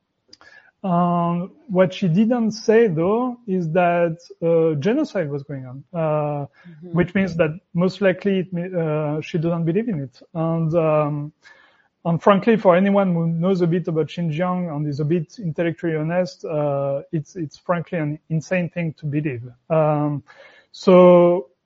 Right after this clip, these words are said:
Speaker 1: what do you know? Uh, after a visit and after she said all that, uh, all the U S governmented, um, uh, all the U S government affiliated N G Os,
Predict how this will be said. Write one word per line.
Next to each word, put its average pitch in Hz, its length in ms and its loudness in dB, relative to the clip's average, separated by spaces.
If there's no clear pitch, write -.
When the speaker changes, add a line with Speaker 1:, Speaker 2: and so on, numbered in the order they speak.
Speaker 1:
what 185 200 6
do 202 60 4
you 208 100 6
know? 208 500 0
Uh, 156 600 0
after 190 260 2
a 190 120 6
visit 202 400 -2
and 165 140 -2
after 160 240 -4
she - 160 -8
said 185 280 -4
all 160 140 0
that, 160 280 -2
uh, 151 360 -2
all 220 220 8
the 196 140 2
U 185 200 0
S 180 100 -4
governmented, 170 880 -4
um, 143 580 -6
uh, 160 480 -6
all 190 160 2
the 180 160 2
U 180 120 2
S 190 120 2
government 175 520 0
affiliated 185 800 -2
N 175 160 0
G 165 220 -2
Os, 180 320 -2